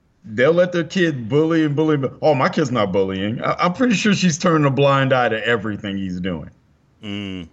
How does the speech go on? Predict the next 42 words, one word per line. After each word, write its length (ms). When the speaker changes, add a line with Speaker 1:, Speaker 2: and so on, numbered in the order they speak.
Speaker 2:
Yeah, 480
yeah, 340
yeah. 320
I 40
mean, 320
uh, 280
I 80
think 200
you 100
have 140
to 80
have 180
a 80
certain 380
kind 420
of, 200
uh, 300
I 60
don't 220
know, 300
what's 200
the 120
word? 180
Cognitive 580
dissonance 600
to 80
be 100
able 140
to 60
deal 260
with 80
that 140
kind 240
of 60
shit. 280
Like, 240
see 220
it 60
and 80
don't 180
see 180
it, 140